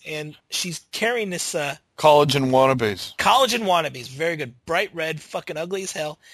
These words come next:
Speaker 1: And she's carrying in a little bundle <laughs> these little eight,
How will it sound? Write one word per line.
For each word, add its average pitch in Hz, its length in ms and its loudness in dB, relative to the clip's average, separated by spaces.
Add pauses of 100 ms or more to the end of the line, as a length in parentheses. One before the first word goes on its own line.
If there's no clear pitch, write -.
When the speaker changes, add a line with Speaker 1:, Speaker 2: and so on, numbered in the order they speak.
(340)
Speaker 1:
And 185 160 0
she's 180 160 -2
carrying 190 360 -4
in 175 140 -6
a 170 80 -8
little 170 200 -2
bundle 165 460 -2 (140)
<laughs> - 160 -16
these 160 200 -6
little 180 300 -2
eight, 180 260 -4